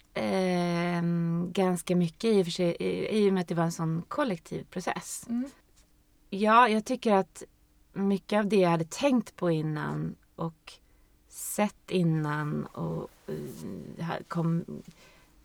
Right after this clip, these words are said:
Speaker 1: är, finns med på ett eller annat sätt. Mm, annars kan det ju vara så att det är helt, alltså, det man har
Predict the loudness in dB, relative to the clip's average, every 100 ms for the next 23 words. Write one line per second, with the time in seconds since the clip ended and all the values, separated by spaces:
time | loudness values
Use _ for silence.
0 | -6 -2 0 -2 -2 -2 4 6 6 2
1 | -2 -4 -4 -10 -8 -10 -12 -12 -14 -20
2 | _ _ _ _ -20 -20 -20 -20 _ _
3 | -14 -10 -10 -12 -14 -8 2 2 2 -2
4 | 2 4 4 2 -2 -2 -2 -2 -4 -4
5 | 2 4 4 0 -4 -4 0 0 2 4
6 | 2 2